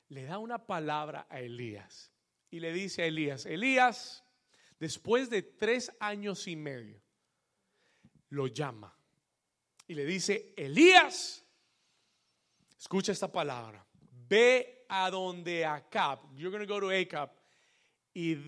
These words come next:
y, y muéstrate a donde, delante de él, porque yo haré llover sobre la faz de la tierra.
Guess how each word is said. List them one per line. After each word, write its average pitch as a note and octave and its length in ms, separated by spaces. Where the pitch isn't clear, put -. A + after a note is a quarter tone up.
y, F3 340
y D#3+ 60
muéstrate C#4 680
a B3+ 60
donde, G#3 320
delante F#3+ 500
de G3 240
él, F#3 340
porque D3 500
yo C4+ 840
haré G#3+ 600
llover F3+ 880
sobre D3+ 400
la C#3 180
faz - 1120
de C#3 140
la C3 140
tierra. B2 440